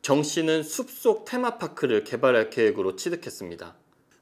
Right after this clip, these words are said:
지난해 공원 지정 시효가 끝날 줄 알았던 이 땅이 다시 개발 제한 구역으로 묶이자 항의 차원에서 정 씨가 벌이고 있는 일입니다.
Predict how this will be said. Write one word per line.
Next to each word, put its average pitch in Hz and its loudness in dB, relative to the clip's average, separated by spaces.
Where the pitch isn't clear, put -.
지난해 175 4
공원 185 4
지정 175 2
시효가 190 4
끝날 220 2
줄 196 2
알았던 147 2
이 104 -8
땅이 123 0
다시 214 -4
개발 180 6
제한 165 4
구역으로 131 4
묶이자 92 -4
항의 226 2
차원에서 143 2
정 120 -4
씨가 117 -2
벌이고 120 0
있는 92 -4
일입니다. 85 -12